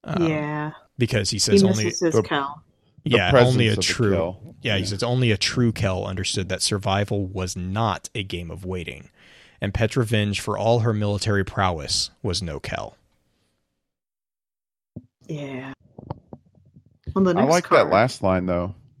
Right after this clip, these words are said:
Speaker 2: Yeah,
Speaker 3: The, the
Speaker 2: there's
Speaker 3: last line about, about having to survive on his own.
Speaker 1: Oh, yeah.
Speaker 2: There's
Speaker 1: That,
Speaker 2: such
Speaker 1: that comes
Speaker 2: good
Speaker 1: back.
Speaker 2: writing.
Speaker 1: That'll come back. <laughs> That,
Speaker 2: Mm-hmm.
Speaker 1: that gets, that gets re-mentioned a couple times.
Speaker 2: So,
Speaker 1: And yeah,
Speaker 2: Justin, you wanna take roll call?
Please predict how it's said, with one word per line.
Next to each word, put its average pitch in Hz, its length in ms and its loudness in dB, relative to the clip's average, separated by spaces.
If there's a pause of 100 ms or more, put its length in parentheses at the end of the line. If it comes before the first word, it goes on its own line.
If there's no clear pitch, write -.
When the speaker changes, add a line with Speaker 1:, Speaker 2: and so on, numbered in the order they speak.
(120)
Speaker 2:
Yeah, 147 220 2
Speaker 3:
The, 87 60 2
the - 80 -4 (100)
Speaker 2:
there's 95 120 2
Speaker 3:
last 101 300 2
line 101 200 0
about, 98 360 4 (300)
about 98 220 2
having 98 300 0
to 87 60 -8
survive 90 480 -4
on 92 140 -4
his 85 160 -8
own. 90 480 -8
Speaker 1:
Oh, 143 100 6
yeah. 117 240 4
Speaker 2:
There's 110 180 0
Speaker 1:
That, 123 140 4
Speaker 2:
such 123 200 -2
Speaker 1:
that - 160 2
comes 190 200 6
Speaker 2:
good 165 60 -2
Speaker 1:
back. 113 180 4
Speaker 2:
writing. 151 160 -6 (140)
Speaker 1:
That'll 113 180 4
come 117 220 -2
back. 107 440 0
<laughs> - 160 -16
That, 143 120 -4 (420)
Speaker 2:
Mm-hmm. 160 280 -6 (100)
Speaker 1:
that 135 200 4
gets, - 300 0
that 131 200 2
gets 131 240 -2
re-mentioned 127 960 2 (240)
a 139 100 0
couple 107 360 -2
times. - 480 -10 (1700)
Speaker 2:
So, 185 280 0
Speaker 1:
And 123 160 0
yeah, 123 80 4
Speaker 2:
Justin, 196 280 6
you 185 60 4
wanna 185 180 2
take 190 280 -4
roll 160 260 0
call? 214 400 -2